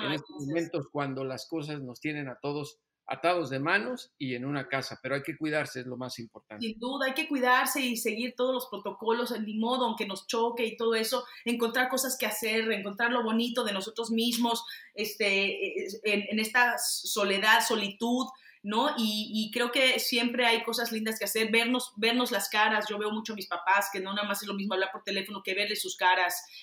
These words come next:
Speaker 2: no hablar con gente que, que nos quiere, hacer videos, hacer lo que sea y mantenernos sanos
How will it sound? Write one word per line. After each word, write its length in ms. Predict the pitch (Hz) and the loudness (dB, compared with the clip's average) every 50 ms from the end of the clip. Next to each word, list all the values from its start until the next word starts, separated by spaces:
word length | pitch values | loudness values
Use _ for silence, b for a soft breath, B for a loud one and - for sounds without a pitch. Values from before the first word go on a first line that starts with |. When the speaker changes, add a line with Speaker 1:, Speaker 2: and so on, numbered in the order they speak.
| B B | B B
Speaker 2:
no 140 | B 190 202 | B 2 2
hablar 200 | 202 208 208 202 | 4 4 4 2
con 120 | - 214 - | 2 -2 -2
gente 300 | - 214 202 - 214 214 | -2 -2 -2 -2 -4 -2
que, 260 | - 190 185 185 - | 0 0 0 0 0
que 120 | - 190 185 | -2 -4 -2
nos 200 | 180 170 - - | -2 -4 -4 -2
quiere, 440 | - 226 220 214 214 214 202 196 180 | 2 4 4 6 6 6 4 4 4
hacer 360 | - - - 208 208 202 - B B B B B B B | 2 2 2 2 2 0 -4 B B B B B B B
videos, 680 | 185 226 226 214 226 226 240 240 233 196 185 - - | 0 4 6 8 8 8 8 6 6 4 2 2 0
hacer 460 | 165 175 - 226 220 220 220 220 - - | -2 -2 2 2 2 2 2 -2 -4 -2
lo 200 | 220 220 214 214 | 0 0 2 2
que 80 | - 208 | 0 -2
sea 280 | - - 233 226 240 | 0 2 4 4 4
y 60 | 240 226 | 4 4
mantenernos 680 | 220 202 202 - 202 202 214 208 220 247 247 247 - - | 2 2 2 0 0 2 0 2 2 2 0 2 2 6
sanos 440 | - 220 220 226 240 240 233 233 | 8 8 8 8 6 4 2 2